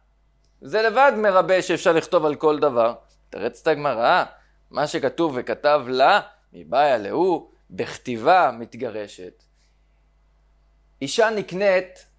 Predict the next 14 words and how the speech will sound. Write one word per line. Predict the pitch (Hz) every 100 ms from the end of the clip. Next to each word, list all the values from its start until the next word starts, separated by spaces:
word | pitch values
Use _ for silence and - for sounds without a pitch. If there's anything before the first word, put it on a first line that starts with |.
| _ _ _ _ _
בכסף | 120 113 175 196 - 180 160 147 131 117 - 101
ובשטר | 113 101 117 - 208 196 180 160 147 113
ובביאה, | 95 95 98 170 208 202 185 175
כמו | 151
שנאמר | 165 165 170
בתחילת | 156 170 156 143
מסכת | 143 156 147 -
קידושין, | 139 131 - 123 113 - _ _ _ -
אבל | 113 110 101 113 180 214 - _ _ _ _ _ _ _ _ _ _ _ _ _ _ _ _ _ _ _
קונה | - 151 151 190 202
את | 196
עצמה | 160 - 175 208 190 202 202 - _ _ _ _ _ _ _ _ _
רק | 131 160 196 208 - - -
בשטר, | 135 156 - 151 127 117